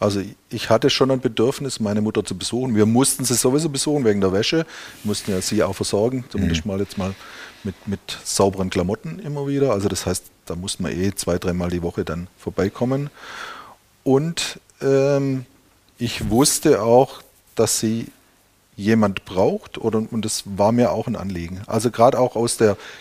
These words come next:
Speaker 1: Kindheitsvergangenheit, weil ich so behütet aufgewachsen bin, meine Eltern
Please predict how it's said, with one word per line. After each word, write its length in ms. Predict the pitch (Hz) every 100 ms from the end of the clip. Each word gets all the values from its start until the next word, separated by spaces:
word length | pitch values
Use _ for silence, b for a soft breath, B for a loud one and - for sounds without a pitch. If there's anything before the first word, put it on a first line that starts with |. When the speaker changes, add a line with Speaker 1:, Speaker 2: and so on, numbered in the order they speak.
| B
Speaker 1:
Kindheitsvergangenheit, 1040 | 147 185 147 139 139 117 110 107 90 87 - _ _ -
weil 160 | 101
ich 80 | 110
so 100 | 110
behütet 400 | 101 107 113 107
aufgewachsen 580 | 139 - 139 135 - 147
bin, 240 | 143 151 B B B B B B -
meine 240 | 104 107
Eltern 400 | 110 131 147